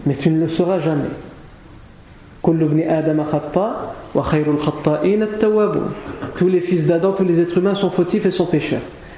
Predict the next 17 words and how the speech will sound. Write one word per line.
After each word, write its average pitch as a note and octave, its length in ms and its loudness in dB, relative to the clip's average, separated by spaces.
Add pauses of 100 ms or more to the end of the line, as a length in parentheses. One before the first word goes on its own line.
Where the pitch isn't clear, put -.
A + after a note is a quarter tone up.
C'est - 220 0
une D3 100 4
règle. C3 260 -2 (560)
Mais D#3 80 4
le E3 100 4
meilleur F#3 300 2
des E3+ 100 2
pécheurs, F#3 360 0
c'est G3+ 100 0
celui E3+ 320 2
qui F3+ 120 2
demande D#3+ 340 2
pardon, C#3+ 280 0
celui E3 300 2
qui E3 100 0
se D#3+ 140 0
repent. C#3 460 -2